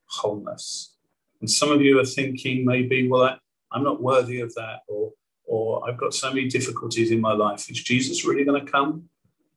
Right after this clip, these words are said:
Jesus died on the cross so that he could be present with you. And nothing you can do can stop that.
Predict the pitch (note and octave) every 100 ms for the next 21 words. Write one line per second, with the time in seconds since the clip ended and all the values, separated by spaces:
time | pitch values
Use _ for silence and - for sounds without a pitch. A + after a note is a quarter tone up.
0 | _ - B2+ C3+ C#3+ - C3 B2 B2 A2
1 | A2 A#2 F2+ - - - - _ _ _
2 | _ _ _ - A2 G#2 - A2 A2 G#2
3 | - - F#2+ F#2+ F#2+ F#2+ - - - _
4 | _ _ _ _ A2 A#2+ C#3+ - D3 C3+
5 | C#3 A#2+ G#2 G2+ G2+ - - - - -
6 | E2